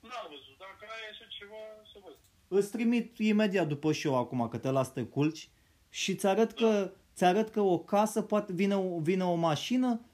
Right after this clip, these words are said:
Speaker 2: i-ai programat modelul de casă care vrei, a venit, i-ai băgat ciment în ea și aia îți face casă. Și tu te, cât te uiți și după trei, patru zile e casa gata. Dar cine
Speaker 1: Da,
Speaker 2: de-,
Speaker 1: da,
Speaker 2: dar cine
Speaker 1: da,
Speaker 2: deține
Speaker 1: da,
Speaker 2: terenul?
Speaker 1: în,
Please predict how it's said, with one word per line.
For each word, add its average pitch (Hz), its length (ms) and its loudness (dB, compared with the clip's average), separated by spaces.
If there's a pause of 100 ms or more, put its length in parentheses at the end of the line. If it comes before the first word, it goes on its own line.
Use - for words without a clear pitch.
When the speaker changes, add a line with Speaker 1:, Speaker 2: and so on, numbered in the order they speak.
(140)
Speaker 2:
i-ai 185 200 4
programat 180 560 2
modelul 175 460 4
de 151 120 0
casă 165 340 0
care 139 200 -2
vrei, 226 420 -4 (180)
a 214 120 2
venit, 226 380 2
i-ai 208 120 2
băgat 196 300 2
ciment 214 420 0
în 202 120 2
ea 330 340 0 (200)
și - 220 -4
aia 277 160 4
îți 262 180 -2
face 247 300 0
casă. - 340 -4 (300)
Și - 220 -4
tu 247 120 0
te, - 260 -2
cât 240 160 0
te 254 60 -2
uiți 247 320 0
și 254 100 -2 (240)
după 220 280 0
trei, 226 220 2
patru 226 300 2
zile 233 260 2
e 226 140 6
casa 220 340 0
gata. 175 320 -4 (800)
Dar 139 220 2
cine 196 260 2
Speaker 1:
Da, 170 60 2
Speaker 2:
de-, 180 100 6
Speaker 1:
da, 170 80 2 (280)
Speaker 2:
dar 156 140 6
cine 208 260 6
Speaker 1:
da, 196 120 4
Speaker 2:
deține 214 280 4
Speaker 1:
da, 208 60 2
Speaker 2:
terenul? 214 440 4 (280)
Speaker 1:
în, - 80 -20